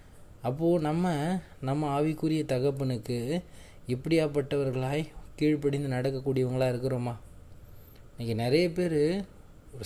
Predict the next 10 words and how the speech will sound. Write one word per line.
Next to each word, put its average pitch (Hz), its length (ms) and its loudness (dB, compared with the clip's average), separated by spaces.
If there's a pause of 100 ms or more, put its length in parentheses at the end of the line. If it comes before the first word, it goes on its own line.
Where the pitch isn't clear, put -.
சபையில 156 360 2
ஆவிக்குரிய 143 600 2
தகப்பன் 127 540 -2
புத்தியோ 120 580 2
இல்ல 113 160 0
எச்சரிப்போ 131 580 2
கொடுக்கும் 135 340 0
பொழுது 135 200 2
என்ன 143 240 0
ஆயிடுது? 104 380 -2